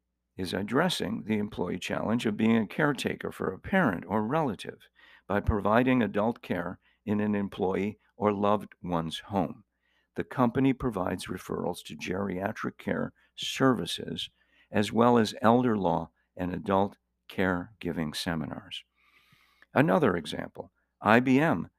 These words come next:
contracts with an educational firm to provide a get into college coach for its employees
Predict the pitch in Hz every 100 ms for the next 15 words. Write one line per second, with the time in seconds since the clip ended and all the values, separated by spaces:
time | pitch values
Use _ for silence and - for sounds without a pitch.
0 | - - 92 - 123 135 - - 98 98
1 | 98 104 - - 117 107 104 101 - 104
2 | 95 92 - _ _ - 98 110 98 120
3 | 143 151 143 - 92 90 95 - _ _
4 | _ - 131 151 - - 123 120 113 -
5 | 110 101 101 - - 135 113 - - _
6 | _ - 147 170 135 - 104 - 87 87
7 | 92 -